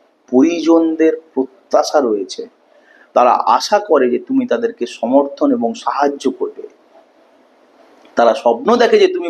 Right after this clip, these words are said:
বড় হয়ে তাকে পাশে দাঁড়াবে তার। সেই স্বপ্ন পূরণের মানুষ হিসেবে তুমি পড়াশোনা করো এবং এই রকম সময় ধরে তুমি লেখা অভ্যাস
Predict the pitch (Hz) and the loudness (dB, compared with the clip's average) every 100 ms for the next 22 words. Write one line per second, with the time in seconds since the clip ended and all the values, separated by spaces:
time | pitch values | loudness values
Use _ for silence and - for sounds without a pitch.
0 | 143 131 135 135 160 160 - 113 - 87 | 0 2 2 0 -2 -2 -4 -6 -6 -10
1 | - _ 98 - 156 123 98 - - - | -10 _ -2 0 2 2 0 -6 -8 -8
2 | - _ _ _ _ _ _ _ _ _ | -8 _ _ _ _ _ _ _ _ _
3 | - - 139 139 131 131 - 247 269 220 | -8 2 2 2 -2 -2 0 0 2 2
4 | 208 196 196 196 - 120 117 110 120 180 | 4 4 2 0 -4 -12 -6 -2 0 -2
5 | 226 - 110 - 104 120 196 - _ _ | -4 -6 -8 -4 -4 -2 -4 -6 _ _
6 | _ _ _ _ 127 151 - 104 92 - | _ _ _ _ 2 2 2 0 0 -2
7 | 277 - - 123 - _ _ _ _ _ | -8 -6 -4 -4 -6 _ _ _ _ _
8 | 123 147 226 - - 147 180 156 147 135 | 0 2 0 -4 0 0 2 0 -2 -4
9 | - 104 98 98 - 113 220 - _ _ | -6 -8 -8 -8 -2 -2 -2 -6 _ _
10 | _ _ - 160 156 - - 180 _ - | _ _ -8 -2 -2 -2 -4 -6 _ -20